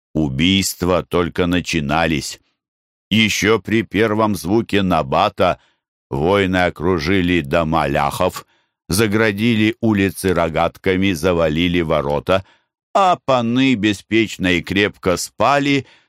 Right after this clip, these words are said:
так что слуги едва могли разбудить их и самого воеводу Сандомирского, который лучше многих видел опасность и предостерегал зятя. Мнишек, сын его,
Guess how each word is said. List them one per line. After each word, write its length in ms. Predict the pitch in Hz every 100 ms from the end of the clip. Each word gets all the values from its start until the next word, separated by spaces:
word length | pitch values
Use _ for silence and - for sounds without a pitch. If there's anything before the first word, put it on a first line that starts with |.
| _
так 200 | 123 151
что 220 | - 170
слуги 440 | 156 139 170 139 147
едва 420 | 143 120 113 143
могли 400 | 139 123 127 135
разбудить 680 | 123 101 104 104 101 107 110
их 360 | 113 - - _
и 140 | 107 107
самого 480 | - 101 98 95 107
воеводу 600 | 95 95 87 104 95 95
Сандомирского, 1080 | - 101 87 85 85 104 92 - 98 98 92 _ _ _
который 480 | 127 110 101 117 117
лучше 400 | 107 120 - 120
многих 560 | 104 117 143 131 120 101
видел 360 | 127 104 104
опасность 760 | 98 - 110 - 104 95 - _
и 100 | 110
предостерегал 1040 | 95 104 95 98 - 110 104 101 95 82
зятя. 500 | 76 85 78 - 104 - _ _ _ _ _
Мнишек, 880 | 117 117 110 117 110 113 127 - - _ _ _ _
сын 380 | - 101 135 123
его, 580 | 123 120 113 120 117